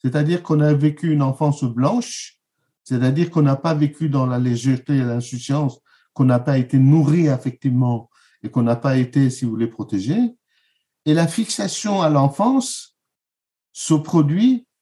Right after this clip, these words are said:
quand l'enfance a été avortée. Ça devient persécuteur, comme une espèce de fantôme persécuteur. Les périodes,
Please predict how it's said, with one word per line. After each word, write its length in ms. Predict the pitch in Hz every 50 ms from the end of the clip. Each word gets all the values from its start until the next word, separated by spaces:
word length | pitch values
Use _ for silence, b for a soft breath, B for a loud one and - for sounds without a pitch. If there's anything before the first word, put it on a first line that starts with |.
| _ _ _ _ _ _
quand 160 | - 202 214
l'enfance 580 | 202 180 170 156 160 151 - 226 254 247 240 -
a 100 | 185 160
été 240 | 151 147 - 214 208
avortée. 680 | 185 175 165 165 151 - - - 254 247 196 147 - _ _ _ _ _ _ _ _ _ _ _ -
Ça 100 | 139 135
devient 500 | 135 135 123 143 160 156 151 135 117 117 - _ _ _
persécuteur, 840 | _ 143 - - - 120 117 - 127 120 - 185 240 262 262 254 - - _ _ _ _
comme 180 | _ - 139 143
une 80 | 143 139
espèce 260 | 139 - 151 143 131
de 120 | 127 131
fantôme 440 | 131 - 147 135 127 - 143 135 127
persécuteur. 760 | 131 120 - - 110 90 - 98 - - 185 226 254 247 - b b b b b b b _
Les 140 | 113 131 123
périodes, 600 | 123 151 147 139 156 175 202 240 233 - -